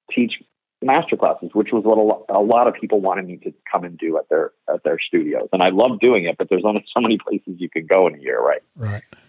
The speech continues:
Speaker 1: And so many times you can go there. So, um, so that's what I did. And we, and I started it, and then it, it, uh, turned, Stop Pilates saw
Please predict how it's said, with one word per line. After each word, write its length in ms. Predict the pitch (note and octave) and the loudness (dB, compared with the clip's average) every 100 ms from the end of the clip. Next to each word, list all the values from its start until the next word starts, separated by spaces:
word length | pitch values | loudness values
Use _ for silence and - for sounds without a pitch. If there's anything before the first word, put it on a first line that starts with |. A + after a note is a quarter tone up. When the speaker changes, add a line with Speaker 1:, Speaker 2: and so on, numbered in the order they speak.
| - | -2
Speaker 1:
And 140 | F#2 F#2+ | 0 2
so 60 | |
many 160 | F#2 F2 | 2 0
times 260 | G2 F2+ E2 | 2 0 0
you 80 | |
can 160 | D#2+ D#2+ | -2 0
go 200 | F2 E2 | 2 4
there. 220 | C#2+ - - _ _ - - | 2 -2 -6 _ _ -20 2
So, 440 | A2+ A2+ A2 G#2 - - _ _ _ _ _ - | 4 6 6 4 -6 -20 _ _ _ _ _ -8
um, 440 | G#2+ G#2 G#2+ G2+ - _ - | -2 0 0 -2 -12 _ 0
so 120 | B2+ | 2
that's 260 | B2+ E3 - | 4 2 2
what 80 | D#3 | 0
I 80 | |
did. 320 | D3 F#3+ - - | 2 2 0 -4
And 360 | G#2 G2 G2 F2+ | -6 -6 -10 -10
we, 280 | G2 G2 - G2 G2+ | -8 -6 -8 -10 -8
and 440 | - G2 G2 G#2 G2+ - | -4 -4 0 0 0 -2
I 160 | G2+ G2+ | 0 0
started 340 | - A#2+ D3+ D3 | 2 4 4 4
it, 140 | C#3 | 2
and 160 | G#2+ G#2+ | 0 0
then 220 | A2+ A#2 - - | 0 -2 -8 -2
it, 240 | G#2+ - _ _ _ | -2 -4 _ _ _
it, 260 | G#2 G#2 - _ _ - | 0 0 -4 _ _ -2
uh, 320 | G2+ F#2 F#2 - | 2 2 0 -2
turned, 200 | C3 B2+ - _ _ _ _ _ _ _ _ - - _ _ _ _ _ _ _ _ - | -2 -2 -4 _ _ _ _ _ _ _ _ -12 -12 _ _ _ _ _ _ _ _ -20
Stop 260 | - B2+ B2 | 0 2 2
Pilates 400 | B2+ A2+ G#2 - | 2 2 0 -2
saw 280 | A2 G2 | 2 4